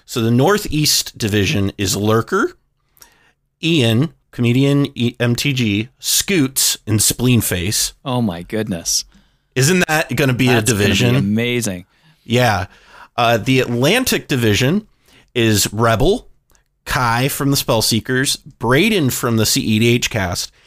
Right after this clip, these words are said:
Speaker 1: and Charles, our own Charles, Mono White Guy, is gonna be in the Atlantic Division. And then in the Central Division is Sick Robot,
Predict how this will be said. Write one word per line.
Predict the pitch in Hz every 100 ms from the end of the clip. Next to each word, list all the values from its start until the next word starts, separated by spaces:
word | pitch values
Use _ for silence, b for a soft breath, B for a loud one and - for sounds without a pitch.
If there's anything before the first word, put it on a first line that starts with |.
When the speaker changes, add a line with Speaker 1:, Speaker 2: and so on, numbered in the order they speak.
| b b -
Speaker 1:
and | 107 95
Charles, | - 127 113 107 147 151
our | 110
own | 113 123
Charles, | - 101 92 104 -
Mono | 98 107 120
White | 104 -
Guy, | 98
is | 98 -
gonna | 98
be | 98
in | 101
the | 107
Atlantic | 101 107 92 87
Division. | 90 90 90 101 131 b b b b b -
And | 123
then | 139
in | 156 175
the | 156
Central | - 190 180 - 143
Division | 123 113 101 104 98 B B B
is | - 95
Sick | - - 185 -
Robot, | 123 113 113 110 -